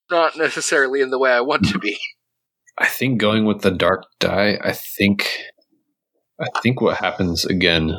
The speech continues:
Speaker 2: uh, if you want to change this, feel free, we can adjust it. But I, I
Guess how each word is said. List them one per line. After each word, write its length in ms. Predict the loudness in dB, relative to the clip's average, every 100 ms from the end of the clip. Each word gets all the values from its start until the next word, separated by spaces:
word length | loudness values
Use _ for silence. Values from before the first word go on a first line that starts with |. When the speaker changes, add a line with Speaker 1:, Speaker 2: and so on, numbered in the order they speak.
| -8 -2
Speaker 2:
uh, 320 | 2 4 2
if 180 | 0 0
you 100 | 2
want 180 | 2 2
to 40 |
change 400 | 2 2 2 -2
this, 400 | 0 2 2 2 -2 -14 _ _ _ -6
feel 160 | 0 0
free, 360 | 2 0 0 -4
we 120 | -4
can 140 | 0 2
adjust 400 | 2 2 0 0
it. 180 | -2 0
But 140 | 0 0
I, 40 |
I 40 | 0